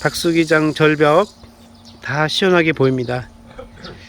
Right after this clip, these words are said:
지금 안개 껴서 좀 아쉽네요. 그리고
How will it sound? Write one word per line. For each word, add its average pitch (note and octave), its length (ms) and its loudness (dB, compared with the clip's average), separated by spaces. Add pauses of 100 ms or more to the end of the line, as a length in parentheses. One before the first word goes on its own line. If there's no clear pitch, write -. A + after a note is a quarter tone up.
(1400)
지금 D3+ 140 0
안개 G3 260 4
껴서 A3 300 0
좀 F#3+ 160 0
아쉽네요. D#3+ 600 2 (1400)
그리고 E3+ 1080 6